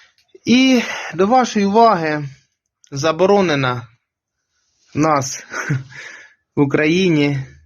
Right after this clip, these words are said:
Комсомольська правда. Такий експонат.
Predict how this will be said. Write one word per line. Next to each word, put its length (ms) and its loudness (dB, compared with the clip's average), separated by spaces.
Комсомольська 800 0
правда. 600 0
Такий 540 2
експонат. 920 -2